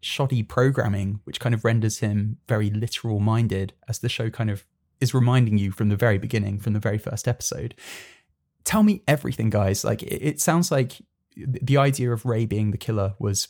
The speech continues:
was in there from the very beginning. Was that distinction I spoke of always in place, you know, uh, of, of making sure that it's communicated that this isn't, like, an evil robot situation.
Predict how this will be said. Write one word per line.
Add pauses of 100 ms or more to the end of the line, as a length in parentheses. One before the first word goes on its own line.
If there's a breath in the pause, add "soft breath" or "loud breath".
was
in
there
from
the
very
beginning. (640 loud breath)
Was
that
distinction
I
spoke
of
always
in
place,
you
know,
uh,
of,
of
making
sure
that
it's
communicated
that (340)
this
isn't,
like,
an
evil
robot
situation.